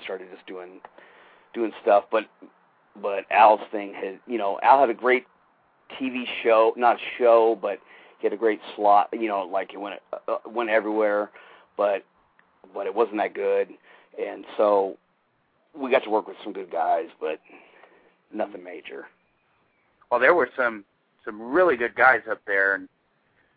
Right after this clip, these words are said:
Speaker 2: you know, I've, I've seen some of the footage, and, you know, that, that's some pretty good stuff. So after, after you,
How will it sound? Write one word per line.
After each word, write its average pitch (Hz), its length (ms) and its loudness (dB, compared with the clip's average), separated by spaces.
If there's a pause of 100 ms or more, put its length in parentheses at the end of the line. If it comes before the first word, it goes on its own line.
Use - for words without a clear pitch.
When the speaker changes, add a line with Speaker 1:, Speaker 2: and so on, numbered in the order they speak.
(300)
Speaker 2:
you 113 80 -14
know, 110 100 0
I've, 104 160 0 (120)
I've 107 180 -10 (140)
seen 160 160 -6 (100)
some 175 160 0
of 160 60 0
the 139 140 -2
footage, 123 420 -2
and, 113 220 -4 (240)
you 151 120 -8
know, 127 120 0
that, 143 240 4
that's 175 180 2 (100)
some 123 120 -16
pretty 135 220 -2
good 104 140 -6 (120)
stuff. 107 260 4 (640)
So 170 160 10
after, 190 580 8 (160)
after 156 300 4
you, 180 340 0